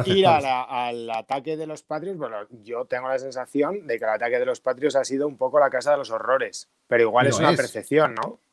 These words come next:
Speaker 1: No, no, lo,
Speaker 2: Pregunto.
Speaker 1: lo ha sido y lo es en el pase. Es decir, el otro día Cam Newton creo que hace el peor partido, evidentemente, de su carrera y un partido que, es, que en números, en producción, estaba en la franja que yo le llamo franja Mark Sánchez,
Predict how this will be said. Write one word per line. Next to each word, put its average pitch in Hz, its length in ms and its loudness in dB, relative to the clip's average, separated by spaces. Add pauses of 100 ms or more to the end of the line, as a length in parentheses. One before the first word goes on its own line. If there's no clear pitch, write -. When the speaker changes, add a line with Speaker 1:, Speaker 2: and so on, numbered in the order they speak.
(300)
Speaker 1:
No, 143 160 0
no, 175 140 2
lo, 117 120 6
Speaker 2:
Pregunto. 123 280 2
Speaker 1:
lo 123 100 0
ha 120 40 -2
sido 151 400 -2
y 143 40 -8
lo 120 140 -4
es 123 140 -6
en 156 60 0
el 107 140 -4
pase. 120 300 -4
Es 101 80 -8
decir, 98 220 -10
el 101 60 -6
otro 139 200 -4
día 147 380 -2 (260)
Cam 147 240 -2
Newton 151 400 -2
creo 131 220 -4
que 139 60 -2
hace 120 120 -4
el 110 140 -4
peor 117 240 -2
partido, 120 340 -4
evidentemente, 135 460 -4
de 131 40 -2
su 120 140 -8
carrera 120 460 -4 (180)
y 127 100 -2
un 139 100 2
partido 170 440 0
que, 139 80 -4
es, - 320 -8
que 120 60 -6
en 110 140 -4
números, 170 340 0
en 147 100 -2
producción, 123 560 -4
estaba 139 300 -2
en 165 40 -2
la 160 100 0
franja 160 640 -2
que - 100 -4
yo 127 120 0
le 143 80 0
llamo 139 240 0
franja 143 320 -4
Mark 143 300 -2
Sánchez, - 580 -6